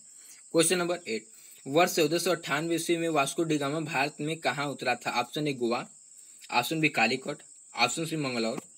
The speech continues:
ऑप्शन डी कोचीन। दोस्तों, क्वेश्चन नंबर एट का राइट answer है option बी कालीकट। दोस्तों, चौदह सौ अट्ठानवे ईस्वी में वास्को डी गामा ने भारत में कालीकट दोस्तों केरल के, दोस्तों ये केरल के कालीकट नामक स्थान पर उतरे। दोस्तों,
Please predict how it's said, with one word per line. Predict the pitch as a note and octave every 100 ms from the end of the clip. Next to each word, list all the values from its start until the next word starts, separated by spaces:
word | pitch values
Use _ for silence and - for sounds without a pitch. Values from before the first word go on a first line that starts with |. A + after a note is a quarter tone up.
| - -
ऑप्शन | A#2 D#3 D#3
डी |
कोचीन। | C#3+ G#2 F#2+ C3+
दोस्तों, | D#3+ G3+
क्वेश्चन | G3 D3+ E3
नंबर | D#3
एट | D3+
का | D3
राइट | B2 C3
answer | D3+ D#3+ D3+
है |
option | C3+ - C3+
बी | C#3+
कालीकट। | A#2+ G#2+ G#2+
दोस्तों, | D#3+ E3+ G#3+ A3 - _ _ _ _ _ _ _ _ _ - - _
चौदह | D#3 D3 F3
सौ | F3+
अट्ठानवे | E3 D#3+ D3+ F3
ईस्वी | E3 F3
में |
वास्को | E3 D3 F3
डी | E3
गामा | D3+ D3
ने | E3
भारत | C#3+ D3
में | E3+ E3
कालीकट | C3+ C3+ C#3 B2
दोस्तों | D#3 D#3 F#3+
केरल | - D#3 D#3+ C#3
के, | A#2
दोस्तों | B2 D3 F3+
ये | E3
केरल | E3 - C#3+ D3+ E3
के | F3
कालीकट | D3+ C3 C#3 E3
नामक | D3+ C#3 D#3
स्थान | D3+ - C3+
पर | C#3+
उतरे। | B2+ C3
दोस्तों, | D#3+ E3 G#3